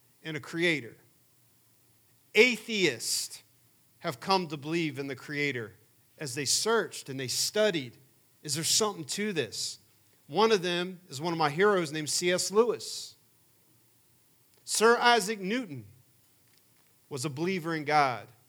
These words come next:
that God was the creator. J R R Tolkien, the writer the Chronicles, not the Chronicles of Narnia, that's Lewis, of The Lord of the Rings, man, and The Hobbit.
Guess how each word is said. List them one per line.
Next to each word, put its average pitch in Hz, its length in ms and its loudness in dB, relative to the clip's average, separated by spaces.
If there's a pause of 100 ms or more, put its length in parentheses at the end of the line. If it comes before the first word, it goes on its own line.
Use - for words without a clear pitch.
(180)
that 147 100 -8
God 160 280 0
was 139 160 -8
the 131 80 -8
creator. 131 520 -6 (2000)
J 170 280 4
R 175 280 -2
R 160 200 0
Tolkien, 151 500 -8 (800)
the 139 80 -14
writer 143 500 2 (680)
the 113 60 -20
Chronicles, 156 720 -6 (120)
not 143 220 -8
the - 40 -16
Chronicles 120 600 -12
of 101 60 -18
Narnia, 127 440 -6 (320)
that's 139 220 -8
Lewis, 160 500 0 (220)
of 151 320 2
The 151 80 -6
Lord 175 260 2
of 180 100 2
the 170 80 -4
Rings, 160 520 0
man, 143 320 -2
and 135 100 -8
The 120 40 -10
Hobbit. 156 560 0